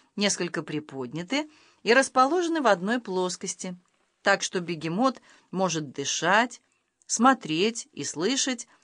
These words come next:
оставаясь под водой. Вес бегемота достигает трех тысяч, трех тысяч двухсот килограммов. На коже бегемота расположены железы,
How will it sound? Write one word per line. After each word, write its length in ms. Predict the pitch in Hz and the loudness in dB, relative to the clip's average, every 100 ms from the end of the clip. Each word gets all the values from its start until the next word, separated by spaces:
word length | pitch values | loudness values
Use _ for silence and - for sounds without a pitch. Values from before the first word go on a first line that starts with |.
| _ | _
оставаясь 680 | - 196 - 147 139 180 202 | 0 0 0 -2 0 0 -2
под 200 | - 175 | -6 -8
водой. 480 | 165 156 127 120 - _ _ _ _ _ _ _ _ _ _ _ _ _ - | -6 -6 -8 -14 -16 _ _ _ _ _ _ _ _ _ _ _ _ _ -6
Вес 360 | 160 302 403 | 4 4 4
бегемота 760 | 254 233 180 170 156 147 214 254 | 2 -2 -2 -2 0 0 0 2
достигает 720 | 277 - 226 226 269 262 - _ _ _ | 0 -2 -2 4 4 4 -2 _ _ _
трех 340 | 233 220 190 | 2 2 2
тысяч, 580 | - - 151 - 247 - - _ _ _ _ _ _ | -2 -8 -6 -4 -4 -6 -10 _ _ _ _ _ _
трех 280 | 220 220 - | 4 4 4
тысяч 420 | - 311 285 - | 0 0 -2 -6
двухсот 640 | - 160 208 196 - 233 233 | -6 -4 -2 -4 -4 -4 -2
килограммов. 760 | 220 214 165 147 123 117 - _ _ _ _ _ _ _ _ _ | -2 0 0 -4 -4 -8 -16 _ _ _ _ _ _ _ _ _
На 180 | 156 196 | 0 0
коже 340 | 202 175 147 151 | 0 -2 -2 -2
бегемота 600 | 139 135 147 262 320 165 | -6 -6 -2 0 0 -2
расположены 800 | 156 - 190 277 277 269 269 269 _ _ _ _ _ _ | -2 0 2 2 2 2 2 -2 _ _ _ _ _ _
железы, 680 | 147 180 160 147 160 254 | -2 0 2 0 0 0